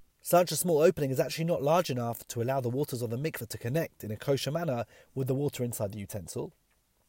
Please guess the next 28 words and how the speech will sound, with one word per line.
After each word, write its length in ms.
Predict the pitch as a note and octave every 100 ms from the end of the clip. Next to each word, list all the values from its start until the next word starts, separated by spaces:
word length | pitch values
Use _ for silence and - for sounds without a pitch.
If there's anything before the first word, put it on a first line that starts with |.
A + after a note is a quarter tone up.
| _ -
And 100 | B2
an 60 |
Am 100 | C3
Haaretz, 340 | D3 F3 D#3+ -
an 60 |
ignorant 280 | C#3 C#3+ C#3
person, 340 | D#3+ F3 - C3
might 160 | B2
think 160 | D#3 C#3
it's 100 | -
always 260 | D#3+ E3
allowed, 300 | C#3+ F3 E3
even 260 | - D#3+ C#3+
in 100 | A#2
such 200 | B2 -
a 40 |
case. 340 | G2 G#2 - - _ _ - - - _ _ _ _ _ _ _ _
Why 220 | B2+ E3
is 100 | E3+
it 80 | D3
a 60 | A#2+
problem 260 | D#3 C#3
for 140 | A2 G#2
Kodesh 500 | - D#3 A#2+ G2+ G#2+
and 100 | G#2+
not 120 | G2+
for 80 | -
Truma? 380 | - F2 F#2